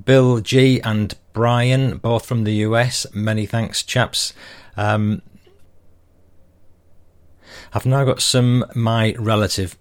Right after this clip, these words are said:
tales to share with you. Um, Hi, my name is Victor Weiser from Oakland in California.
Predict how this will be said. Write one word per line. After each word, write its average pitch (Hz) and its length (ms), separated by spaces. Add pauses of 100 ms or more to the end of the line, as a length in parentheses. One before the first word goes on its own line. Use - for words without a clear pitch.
(240)
tales 98 400
to - 100
share 98 300
with 95 200
you. 123 180 (480)
Um, 101 400 (720)
Hi, 113 480
my 113 160
name 127 260
is 107 180
Victor 113 480
Weiser 107 540
from 101 580
Oakland 120 560
in 113 160
California. 101 920